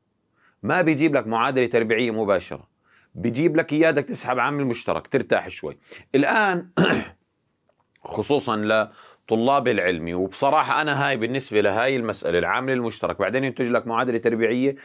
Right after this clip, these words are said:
كثير بحبوها لطلاب الصناعي. تمام؟ الآن بالنسبة للمعادلة التكعيبية فأكثر. ها؟ يعني إذا أنا شفت قوة تكعيب،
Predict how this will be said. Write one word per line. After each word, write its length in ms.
كثير 720
بحبوها 480
لطلاب 420
الصناعي. 440
تمام؟ 460
الآن 320
بالنسبة 440
للمعادلة 520
التكعيبية 1120
فأكثر. 720
ها؟ 240
يعني 260
إذا 180
أنا 80
شفت 320
قوة 240
تكعيب، 520